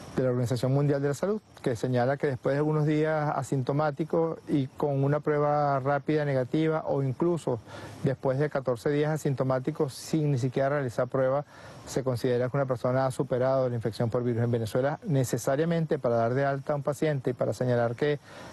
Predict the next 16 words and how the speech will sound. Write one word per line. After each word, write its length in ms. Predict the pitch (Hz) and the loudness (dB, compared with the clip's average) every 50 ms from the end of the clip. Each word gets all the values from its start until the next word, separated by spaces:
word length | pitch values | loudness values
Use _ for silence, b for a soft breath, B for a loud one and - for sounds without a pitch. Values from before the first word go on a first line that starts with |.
| B B | B B
ha 100 | B 143 | B -2
sido 240 | 131 - 135 135 139 139 | 0 0 0 0 0 0
curado 340 | - 147 143 151 151 143 | 0 0 0 2 2 2
de 60 | 135 123 | 0 -2
la 60 | 120 | -2
infección 340 | 110 - 117 - - 123 117 | -4 -4 -4 -2 -2 -2 0
por 140 | 117 139 | -2 -2
coronavirus, 520 | 131 - 151 151 160 175 180 170 170 214 202 | -2 0 0 0 2 2 2 2 0 0 -2
tiene 300 | - 151 135 127 127 123 | -2 0 0 2 0 0
que 260 | - - 143 139 135 | 0 0 0 2 0
hacerse 380 | 135 120 - 135 127 120 - 131 | 0 0 -2 -2 -2 0 -2 0
una 160 | 131 131 127 | 0 0 0
P 120 | - 127 | -2 -2
C 140 | 110 - 131 | -2 0 0
R 240 | 123 117 120 127 123 | 0 0 0 0 0
diagnóstica. 520 | 120 113 110 117 113 101 - - - - | 0 0 -2 -2 -6 -6 -8 -14 -14 -10